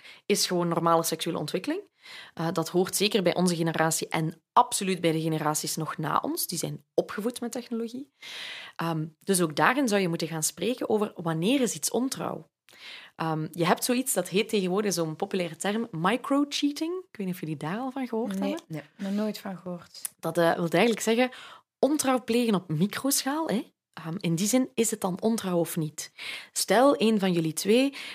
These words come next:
Speaker 1: ehm, stuurt naar iemand die jullie kennen een berichtje. "Hey, hoe is het? Oh, je zag er goed uit vandaag. Je had een heel toffe vest aan." Of,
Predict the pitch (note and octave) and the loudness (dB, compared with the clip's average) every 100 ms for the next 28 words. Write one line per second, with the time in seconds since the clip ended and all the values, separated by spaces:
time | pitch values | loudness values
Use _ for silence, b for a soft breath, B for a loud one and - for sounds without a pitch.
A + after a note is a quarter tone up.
0 | B E3+ E3 - - - B3+ C4+ - F3 | B -2 -2 0 0 4 4 4 0 0
1 | E3+ E3 - - _ F#3 F3 D#3+ E3 D#3 | 2 2 0 -12 _ -4 -2 -2 -2 -2
2 | D3 F#3+ A3 B3 B3 B B B F#3 F3+ | 0 2 4 4 0 B B B 2 2
3 | D#3 C#3+ - - - - A#3 G3 G#3+ A#3 | 0 -2 -4 -6 -8 -4 0 4 4 2
4 | - - G#3 F#3 E3 E3 - B3 B3 B3 | 0 -2 0 2 0 -2 2 4 4 2
5 | A3+ A#3+ C#4+ B3 - F3+ E3+ - F3 A#3+ | 0 2 4 2 0 -2 -2 0 0 2
6 | A#3 G3+ F3+ D#3 G3+ - - B3 A#3 G3 | 0 -4 -4 0 2 2 0 0 0 -2